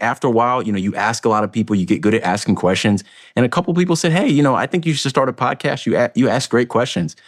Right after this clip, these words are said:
So I, I started to do that. So I created the Talking Tech podcast, where I just promote diverse tech and cyber related news, career journeys and pivots of, of Black people and other,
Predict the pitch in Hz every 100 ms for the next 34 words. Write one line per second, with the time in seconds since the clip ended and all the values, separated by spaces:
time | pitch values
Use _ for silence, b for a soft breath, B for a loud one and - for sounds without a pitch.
0 | B B - 139 113 107 - - 85 90
1 | - 98 107 110 113 131 214 117 120 -
2 | _ - 101 - 101 95 - 113 117 110
3 | - - 92 117 107 120 98 113 - 110
4 | 113 117 113 110 - b b b - 98
5 | 101 98 - 92 104 - 104 95 104 113
6 | _ - 87 82 95 107 - - _ _
7 | _ _ - 120 117 - 117 104 101 101
8 | 101 98 90 110 127 127 123 - - _
9 | _ - 110 117 98 113 113 101 92 113
10 | 117 95 95 92 92 98 98 104 - 113
11 | 107 90 107 113 110